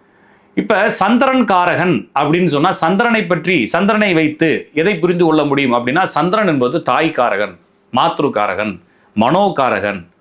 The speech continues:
உடம்பு காரகன், ம-, இந்த மாதிரி சொல்றாங்க இல்லைங்களா? பயணம், வெளிநாடு, உணவு, மாறிக்கொண்டே இருக்கக்கூடியது, சபல புத்தி, சஞ்சல புத்தி,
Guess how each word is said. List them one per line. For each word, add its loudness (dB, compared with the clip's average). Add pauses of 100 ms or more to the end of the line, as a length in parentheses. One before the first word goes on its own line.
(160)
உடம்பு 0
காரகன், -2 (380)
ம-, 0
இந்த 2
மாதிரி 0
சொல்றாங்க 0
இல்லைங்களா? -2
பயணம், 0 (500)
வெளிநாடு, 0 (140)
உணவு, 0 (680)
மாறிக்கொண்டே 2
இருக்கக்கூடியது, 0
சபல 0
புத்தி, -4
சஞ்சல 0
புத்தி, -4